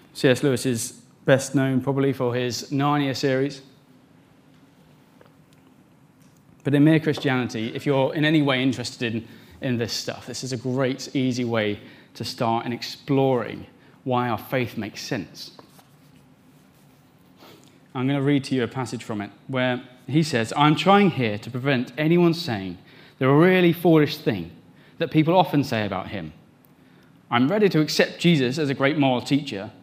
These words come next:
but I don't accept his claim to be God. That is the one thing we must not say. A man who is merely a man and said the sort of things that Jesus said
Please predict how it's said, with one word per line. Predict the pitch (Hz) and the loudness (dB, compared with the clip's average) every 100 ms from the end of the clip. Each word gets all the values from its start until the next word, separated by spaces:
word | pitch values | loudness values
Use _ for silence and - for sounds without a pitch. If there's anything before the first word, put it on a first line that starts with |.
| - - - | -20 -20 -6
but | 175 | -6
I | |
don't | 160 214 240 | 0 -2 -2
accept | 131 - 123 - | -8 -10 -10 -8
his | 131 | -10
claim | - 101 87 | -8 -14 -12
to | - | -14
be | |
God. | 135 180 131 - - - - - _ - - - | -6 -4 -4 -8 -20 -20 -20 -20 _ -20 -20 -2
That | 170 | 2
is | 180 170 | 2 2
the | |
one | 165 175 | 2 2
thing | 170 165 | 2 2
we | 160 | 4
must | 165 165 156 160 | 4 2 2 2
not | 160 160 | 2 2
say. | - 98 78 - _ _ _ _ - - - | -6 -8 -8 -16 _ _ _ _ -20 -16 -2
A | |
man | 151 180 208 202 | 4 6 6 6
who | 160 | 4
is | 160 160 | 2 6
merely | 165 147 | 6 6
a | 135 | 4
man | 135 151 120 123 | 4 4 2 0
and | 131 | -2
said | - 175 180 | -2 -2 -2
the | 151 | -4
sort | - 190 | 0 0
of | 160 | 0
things | - 160 135 123 | 0 4 4 2
that | 135 | -4
Jesus | - 156 147 135 | -2 0 0 -2
said | - - 123 104 | -6 -6 -6 -6